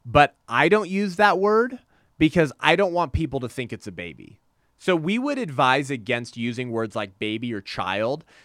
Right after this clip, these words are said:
because then, like, the pregnant mom might think it, the baby's a person. They might think it's a person. She literally says baby and child, um, includes connotations of personhood.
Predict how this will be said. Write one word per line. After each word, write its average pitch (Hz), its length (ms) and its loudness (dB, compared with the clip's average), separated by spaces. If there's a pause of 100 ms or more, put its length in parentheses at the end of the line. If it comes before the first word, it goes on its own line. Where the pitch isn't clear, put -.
(220)
because 175 360 -4
then, 202 340 -2
like, 302 300 -6 (1120)
the 190 140 0
pregnant 247 440 -6
mom 160 280 -6
might 240 200 -2
think 240 200 -6
it, 262 80 -6 (200)
the 180 140 -2
baby's 185 300 2
a 165 60 -4
person. 117 460 -4 (320)
They 160 180 6
might 247 180 6
think 240 140 0
it's 190 100 -2
a 175 60 0
person. 127 520 0 (200)
She 226 160 0
literally 247 440 2
says 190 320 0
baby 175 360 -2
and 185 100 -10
child, 151 580 -2 (720)
um, 151 400 6
includes 175 580 0
connotations 208 1200 -2
of 156 260 -4
personhood. 151 840 -6